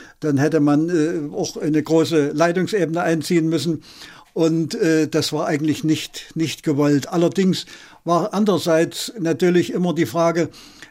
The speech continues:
sind private Kultureinrichtungen, äh, es gab keine weiteren privaten Kultureinrichtungen in der D D R. Es, es war ja alles, äh, die, die Theater waren entweder kommunal oder,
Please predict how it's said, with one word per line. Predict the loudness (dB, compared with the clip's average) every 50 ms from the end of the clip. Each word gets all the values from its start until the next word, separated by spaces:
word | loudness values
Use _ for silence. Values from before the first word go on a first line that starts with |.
| _
sind | _ -6 -4 0 2 2 2 2
private | 0 -2 0 2 2 2 2 -2
Kultureinrichtungen, | -2 -2 -4 0 2 0 2 2 0 0 0 0 -2 -4 -4 -4 0 2 2 2 0 -2 -8 _ _ -20 -20 -20 -20 -20 -14 _
äh, | -2 0
es | 0 0 -4 -6 -2
gab | -2 -2 -2 0
keine | 0 0 2 2 2 0 0
weiteren | 0 0 0 0 0 0 -2 -2 -4 _ -20 -16
privaten | -8 -8 -6 -2 -2 -2 -2 -2 -2
Kultureinrichtungen | -4 -4 -4 -2 -4 -4 -4 -6 -6 -6 -6 -6 -8 -8 -10 -10 -8 -8 -6
in | -6 -6
der | -6 -6 -6
D | -6 -6 -6
D | -4 -6
R. | -8 -6 -2 -2 -2
Es, | -2 -2 -6 -12 -12 -10
es | -10 -10 -10 -10 -8 -6
war | -2 0
ja | 0 0 0
alles, | 0 0 0 0 0 -2 -6
äh, | -6 -6 -6
die, | -4 -2 0 0 0 0
die | -2 -2 -4 -2
Theater | -2 -4 -4 -2 0 0 0 0
waren | 0 0 -2 -2
entweder | -2 -4 -4 -4 -4 -4 -4 -4
kommunal | -2 -2 2 2 4 4 4 4 2 2 0 -2
oder, | -4 -6 -6 -8